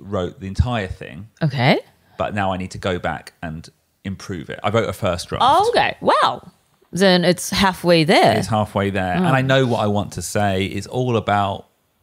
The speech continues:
Speaker 1: British stereotypes related to drinking alcohol.
Speaker 2: <laughs> え、お酒大好きイギリス人。
Speaker 1: Yeah.
Speaker 2: うん。ステレオタイプイギリス人ね。
Speaker 1: Yeah.
Speaker 2: うん。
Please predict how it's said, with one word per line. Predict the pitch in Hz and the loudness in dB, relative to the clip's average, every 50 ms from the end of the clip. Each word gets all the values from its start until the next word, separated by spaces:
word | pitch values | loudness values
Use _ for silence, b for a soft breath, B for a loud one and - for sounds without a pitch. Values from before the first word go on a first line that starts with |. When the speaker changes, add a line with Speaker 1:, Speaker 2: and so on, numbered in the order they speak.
| _ _ _ _ _ _ _ _ _ - | _ _ _ _ _ _ _ _ _ -6
Speaker 1:
British | - 117 113 - 113 113 - - - - | -4 -4 -4 -4 -6 -8 -8 -10 -14 -14
stereotypes | - - 107 101 98 87 76 76 - 95 73 76 76 - - - - _ _ | -8 -2 0 0 0 0 -2 0 0 0 0 -2 -4 -6 -10 -14 -20 _ _
related | 92 95 90 87 90 87 - - - 82 - | -8 -6 -4 -4 -4 -4 -4 -6 -8 -8 -8
to | - - 82 | -10 -12 -12
drinking | 78 - - 80 87 - - - - | -10 -10 -10 -10 -10 -10 -12 -12 -10
alcohol. | - 82 - - - 78 85 - - - - _ _ _ _ - | -10 -10 -10 -12 -14 -14 -12 -14 -14 -16 -18 _ _ _ _ -8
Speaker 2:
<laughs> | - - 185 - - 175 147 170 165 156 160 170 - 156 156 - 156 151 - - 160 - - 233 247 - - - - - _ _ _ _ - - | 0 2 4 6 6 6 6 6 6 6 6 4 4 2 2 2 0 -2 0 -2 -2 -2 -4 -8 -10 -12 -14 -20 -20 -20 _ _ _ _ -20 -18
え、 | - 147 120 | -14 -12 -10
お | - 143 | -10 -8
酒 | - 165 156 - 156 151 | -6 -6 -2 0 2 2
大 | 156 151 143 139 | 4 4 2 0
好 | - - | -2 -6
き | - 131 123 | -6 -6 -4
イ | 123 | -4
ギ | 135 131 | -2 -2
リ | 139 135 | -2 -2
ス | - 135 123 | -2 -2 -4
人。 | - - - 180 175 _ _ _ - | -4 -6 -10 -12 -12 _ _ _ -12
Speaker 1:
Yeah. | 92 - - - - | -12 -12 -12 -10 -4
Speaker 2:
う | 143 147 | -2 -2
ん。 | 139 127 123 151 165 _ _ _ _ _ _ _ _ _ _ _ _ _ _ _ | 0 -2 -2 -6 -10 _ _ _ _ _ _ _ _ _ _ _ _ _ _ _
ス | - - | -10 -4
テ | 170 160 | 0 2
レ | 170 | 2
オ | 165 | 2
タ | 156 170 165 160 | 4 4 2 2
イ | 156 | 2
プ | 160 | 2
イ | 156 147 | 0 0
ギ | 143 139 | 0 0
リ | 151 | 0
ス | 143 156 143 | 0 0 0
人 | 147 - 87 | -2 -2 -2
ね。 | 98 139 208 - _ - | 0 0 0 0 _ -6
Speaker 1:
Yeah. | 196 - - 92 - | -10 -8 -8 -6 -4
Speaker 2:
う | 139 | -2
ん。 | 139 127 117 - - | -2 -2 -2 -4 -8